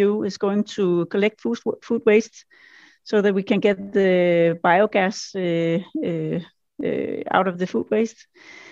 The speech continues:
So, uh, E U plays a big role in this, but also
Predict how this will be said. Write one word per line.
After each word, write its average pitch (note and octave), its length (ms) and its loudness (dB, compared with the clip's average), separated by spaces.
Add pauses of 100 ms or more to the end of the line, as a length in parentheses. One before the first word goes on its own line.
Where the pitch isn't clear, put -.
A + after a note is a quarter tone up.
(120)
So, G3+ 380 6
uh, G3 340 4
E B3 220 4
U A#3+ 300 2
plays G#3+ 260 2
a A3 60 -6
big A3 220 0
role A3 280 6
in B3+ 120 2
this, B3+ 320 0
but G3+ 120 -2 (180)
also B3 380 4